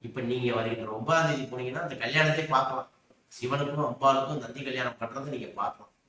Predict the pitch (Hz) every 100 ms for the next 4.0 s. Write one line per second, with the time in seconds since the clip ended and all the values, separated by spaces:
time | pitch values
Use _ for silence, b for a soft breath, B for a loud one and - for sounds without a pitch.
0 | _ _ _ _ _ - 117 101 - _
1 | _ 98 120 127 131 127 143 117 135 -
2 | 139 135 139 120 131 139 135 - - 131
3 | 127 - 113 131 131 123 117 113 120